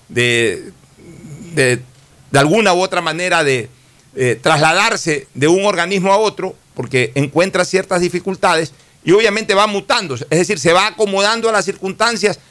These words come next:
para poder acelerar un poco más su transmisión. Esa es la mutación de un virus, o sea, cambian ciertas cositas,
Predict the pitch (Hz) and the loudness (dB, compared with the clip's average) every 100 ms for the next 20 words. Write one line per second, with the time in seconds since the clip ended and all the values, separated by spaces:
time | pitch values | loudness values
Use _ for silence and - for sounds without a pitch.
0 | _ 175 175 170 175 220 220 202 190 185 | _ 0 2 2 0 0 0 0 0 0
1 | 226 220 180 - 175 180 175 156 147 143 | 0 -2 -6 -6 -2 -2 -2 -4 -2 -2
2 | 135 127 - - _ _ _ - 254 233 | -2 -4 -4 -16 _ _ _ -2 0 2
3 | 196 156 143 156 139 131 113 - - - | 0 -2 -4 -4 -4 -4 -6 -10 -6 -4
4 | - - 202 196 185 208 202 175 175 151 | -2 -2 0 -2 0 -2 -2 -6 -6 -6
5 | 180 - | -8 -10